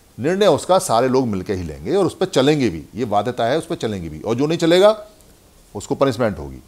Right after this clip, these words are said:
वो punishment लिखे हुए हैं। वो सारे नियम बनाए। तो संघ हमारा, प्रॉपर्टी हमारी, उन लोगों ने हमारा बेड़ा करने, करने के लिए हमारा संघी नाम ले लिया।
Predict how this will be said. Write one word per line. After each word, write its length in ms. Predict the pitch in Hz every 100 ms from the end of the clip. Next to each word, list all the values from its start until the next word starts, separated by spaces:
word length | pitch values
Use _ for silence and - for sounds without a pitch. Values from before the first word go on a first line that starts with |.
| -
वो 60 |
punishment 380 | 117 123 120 143
लिखे 240 | 131 120 113
हुए 200 | 76 67
हैं। 140 | 69 _ _ _ _ _ _ _ -
वो 60 |
सारे 240 | 117 110 117
नियम 180 | 120 107
बनाए। 260 | 101 101
तो 160 | 107 151
संघ 420 | - 139 156 175 -
हमारा, 360 | 87 101 104 226 - - - - _ -
प्रॉपर्टी 380 | 135 127 139 143
हमारी, 380 | 104 98 95 101 - _ _ - - -
उन 160 | 196
लोगों 380 | 190 147 127 123
ने 120 | 139
हमारा 360 | 160 120 135 156
बेड़ा 220 | 135 139
करने, 240 | 131 127
करने 220 | 127 123 123
के 60 |
लिए 200 | 127 160
हमारा 280 | 156 127 151
संघी 300 | 143 139 147
नाम 220 | 139 131
ले 80 | 104
लिया। 200 | 85 76